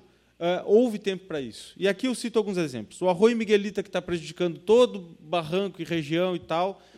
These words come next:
já deveria ter sido limpo ali no gargalo e não foi limpo. Então, tem cebola debaixo d'água, tem estrada debaixo d'água, né, tem,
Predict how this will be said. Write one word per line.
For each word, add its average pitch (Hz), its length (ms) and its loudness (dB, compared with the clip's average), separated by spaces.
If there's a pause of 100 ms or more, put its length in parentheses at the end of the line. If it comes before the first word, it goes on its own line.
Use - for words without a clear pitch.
(120)
já 202 220 0
deveria 208 420 0
ter 214 160 0
sido 185 300 -8
limpo 208 540 -6 (320)
ali 170 240 0
no 190 120 -2
gargalo 175 760 2
e 185 80 -8
não 185 240 -2
foi 180 200 0
limpo. 135 360 -8 (100)
Então, 156 480 -6
tem 160 140 -8
cebola 156 360 -2
debaixo 139 320 -4
d'água, 185 380 2
tem 165 160 -10
estrada 151 400 -6
debaixo 135 320 -8
d'água, 180 340 -4 (320)
né, 156 160 -4
tem, 180 480 -4